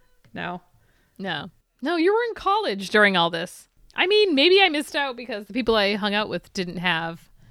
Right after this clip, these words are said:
Speaker 1: Yeah, it was just a different time for you.
Speaker 2: We did not have the internet at college.
Speaker 1: Right. Yeah.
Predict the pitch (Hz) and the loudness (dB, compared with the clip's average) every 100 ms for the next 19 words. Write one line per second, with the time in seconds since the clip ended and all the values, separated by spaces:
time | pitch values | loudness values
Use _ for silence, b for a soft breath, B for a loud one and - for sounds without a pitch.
0 | b b b b 269 330 170 - - 208 | b b b b -4 0 0 -2 -16 -14
1 | 233 302 269 214 220 269 254 220 330 349 | -12 -10 -8 -8 -8 -8 -10 -10 -10 -12
2 | - 202 180 180 196 254 320 330 262 254 | -8 -6 -4 -2 2 6 6 6 4 4
3 | 269 254 269 247 208 214 214 370 285 156 | 4 4 2 2 0 -2 0 0 -2 -4
4 | - 247 160 202 - - 170 170 180 - | -10 -12 -10 -10 -12 -14 -12 -12 -12 -14
5 | - B B B B B - - - - | -16 B B B B B -12 -12 -14 -20
6 | b b b b b _ - 127 | b b b b b _ -10 -8